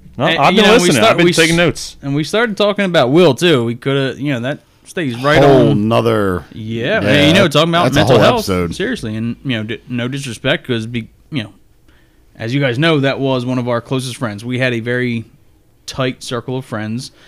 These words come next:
Speaker 2: and there is a plethora of mental illness within Will's family, and it's it's brutal. Like, it, you know, it, it hurt. It was, it was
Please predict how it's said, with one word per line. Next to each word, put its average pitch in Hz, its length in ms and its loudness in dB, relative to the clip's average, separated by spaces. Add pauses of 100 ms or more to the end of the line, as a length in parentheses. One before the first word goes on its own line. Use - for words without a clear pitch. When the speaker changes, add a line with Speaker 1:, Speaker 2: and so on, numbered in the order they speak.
(720)
Speaker 2:
and 117 240 -4
there 131 240 2
is 131 300 -4
a 120 160 -4
plethora 120 680 -8
of 110 400 -8
mental 110 340 -10
illness 113 480 -10
within 110 540 -10
Will's 117 220 -10
family, 147 500 -10
and 117 160 -10
it's - 380 -14 (1200)
it's 151 140 -4
brutal. 139 400 0
Like, 113 200 -6
it, 113 260 -8
you 147 120 -4
know, 113 120 -6
it, 123 140 -6
it 120 140 -8
hurt. 127 220 -2
It 147 40 2
was, 127 200 -4
it 147 60 -4
was 113 180 -6